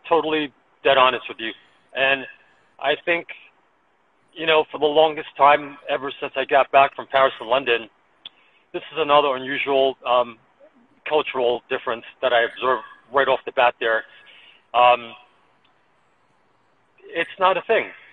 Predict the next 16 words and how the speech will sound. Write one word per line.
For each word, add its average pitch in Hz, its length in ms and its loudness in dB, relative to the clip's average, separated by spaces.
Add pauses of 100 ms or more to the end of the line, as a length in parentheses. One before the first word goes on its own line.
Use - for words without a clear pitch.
(120)
You 131 80 -12
know, 139 260 2
donuts 156 360 0
are 139 100 -2
American, 131 560 -2 (220)
you 127 100 -14
know, 110 360 -4
um, 110 380 0 (480)
institution, 117 720 -8 (240)
livelihood, 117 560 -2 (220)
um, 107 320 -4 (680)
cultural, 117 540 -4 (180)
you 123 100 -16
know, 110 300 -6 (220)
phenomenon. 113 460 -2 (1120)
There, 208 520 4